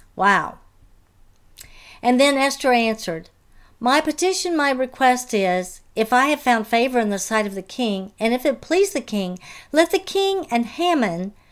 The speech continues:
come to the banquet that I shall prepare for them, and I will do this tomorrow as the king has said."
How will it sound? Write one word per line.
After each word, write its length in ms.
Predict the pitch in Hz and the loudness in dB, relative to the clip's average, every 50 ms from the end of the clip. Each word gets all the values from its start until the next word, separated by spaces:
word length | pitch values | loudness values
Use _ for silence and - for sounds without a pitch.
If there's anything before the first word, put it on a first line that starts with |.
| _ _ - | _ _ -10
come 220 | - - 302 320 320 | -4 0 0 0 0
to 100 | - 349 | 0 0
the 80 | 339 | 0
banquet 540 | 311 311 269 240 226 214 - 208 196 208 - _ - | 2 2 2 2 0 -2 -2 -2 -4 -4 -6 _ -6
that 180 | 208 202 - | -6 -4 -2
I 200 | - 226 247 269 | 0 0 0 0
shall 160 | 262 - 294 | 0 -4 -6
prepare 440 | 269 - 247 240 240 - 240 233 226 | -2 -2 -4 -4 -2 0 0 0 0
for 160 | 226 - 240 | 0 -2 -6
them, 380 | 214 202 214 196 175 160 - - - - - - - - - | -4 -2 -2 -2 -2 -4 -6 -10 -16 -20 -20 -20 -18 -8 0
and 220 | - 240 247 254 | 2 4 4 4
I 220 | 220 254 294 330 349 | 4 2 2 2 2
will 440 | 330 302 262 220 214 214 208 - - - _ _ _ _ _ - | 2 2 2 2 0 -2 -6 -10 -18 -20 _ _ _ _ _ -16
do 280 | 190 185 - 262 294 311 | -12 -6 -2 0 0 2
this 240 | 285 254 220 214 - | 2 0 0 0 -2
tomorrow 640 | - 214 214 214 254 277 269 208 180 165 170 175 - - | -2 0 0 2 2 2 2 0 0 -2 -4 -8 -8 -8
as 160 | 196 196 185 | -8 -8 -8
the 80 | - 196 | -8 -10
king 260 | - - 220 214 202 | -8 -6 -6 -4 -4
has 160 | 196 202 185 | -4 -6 -8
said." 300 | - - - - 57 - | -8 -10 -10 -10 -10 -10